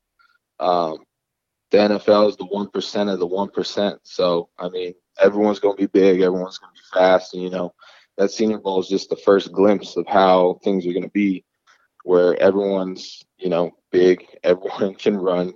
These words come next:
and everyone can catch, and everyone's trying to make some money. So, um, I'd say it was a, it was a pretty humbling, but also, you know, uh, it kinda cemented, you know, the fact that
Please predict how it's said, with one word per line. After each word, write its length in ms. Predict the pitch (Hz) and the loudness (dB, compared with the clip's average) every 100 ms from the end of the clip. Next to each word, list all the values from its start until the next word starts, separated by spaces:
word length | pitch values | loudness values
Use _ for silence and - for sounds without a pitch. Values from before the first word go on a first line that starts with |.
| _ - | _ -6
and 80 | 95 | -2
everyone 380 | 98 - 98 101 | -2 0 -2 -2
can 160 | 104 | -10
catch, 460 | - 95 90 - - - | 0 2 2 -2 -12 -8
and 120 | 92 | -6
everyone's 640 | 95 98 98 95 - - | -2 -2 -2 -6 -16 -20
trying 300 | - 104 98 | 0 2 2
to 60 | 95 | 0
make 200 | 101 - | -8 -10
some 160 | - 90 | -12 -4
money. 280 | 101 90 78 | -4 -4 -6
So, 280 | 85 87 - _ _ _ _ _ - | -4 -4 -6 _ _ _ _ _ -2
um, 280 | 87 87 - _ _ - | 0 0 -4 _ _ -2
I'd 180 | 110 117 | 0 4
say 180 | 127 123 | 6 6
it 40 | |
was 200 | 123 110 | 4 2
a, 220 | 110 101 - | 2 2 -2
it 80 | 104 | -4
was 100 | 104 | -4
a 60 | |
pretty 260 | - 127 104 | -6 -6 -4
humbling, 540 | - 117 117 117 120 | -2 -2 0 -2 -2
but 140 | 104 95 | -2 2
also, 580 | 104 110 - 98 95 - | 2 2 -2 -6 -6 -12
you 100 | 104 | -20
know, 200 | 95 92 _ _ _ _ _ _ | -16 -16 _ _ _ _ _ _
uh, 240 | 69 80 73 - | -6 -6 -6 -14
it 100 | - | -6
kinda 240 | 107 104 | -2 0
cemented, 600 | 95 101 98 104 - 98 - | -2 -6 -4 -6 -4 -8 -6
you 80 | 95 | -4
know, 200 | 95 90 | -2 -2
the 80 | 90 | -2
fact 320 | 98 90 - | 0 0 -2
that 160 | 85 | -6